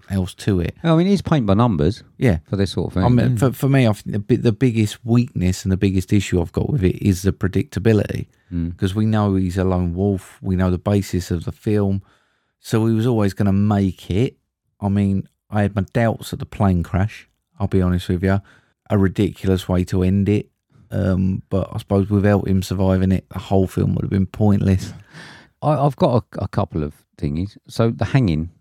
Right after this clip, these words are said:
Speaker 2: scene.
Speaker 1: Yeah.
Speaker 2: I don't remember him putting those bits to hold himself up in his wounds till after they'd gone.
Speaker 1: No.
Speaker 2: No. I, I don't get how he didn't
Speaker 1: Well, I mean,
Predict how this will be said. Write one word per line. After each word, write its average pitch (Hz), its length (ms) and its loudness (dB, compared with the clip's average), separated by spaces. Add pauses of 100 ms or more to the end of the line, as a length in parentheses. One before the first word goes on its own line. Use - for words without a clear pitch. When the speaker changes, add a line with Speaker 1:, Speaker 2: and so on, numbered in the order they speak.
Speaker 2:
scene. 85 400 -4
Speaker 1:
Yeah. 101 240 -2 (580)
Speaker 2:
I 151 140 0
don't 180 260 -2
remember 139 460 0
him 127 260 0 (380)
putting 107 360 -2
those 107 300 0 (280)
bits - 400 -10
to - 140 -8
hold 104 220 2
himself 92 460 -2
up 90 320 -2 (240)
in 98 200 2
his 92 240 -2
wounds 90 600 -2 (640)
till 95 260 2
after 92 340 0
they'd 82 240 -2
gone. 73 320 -2 (460)
Speaker 1:
No. 92 200 -2 (220)
Speaker 2:
No. 78 200 -6 (220)
I, 117 200 0
I - 20 0
don't 107 220 2
get 92 160 -4
how 92 100 -2
he 95 80 -2
didn't 190 100 -2
Speaker 1:
Well, 185 260 0
I 165 40 0
mean, 170 80 0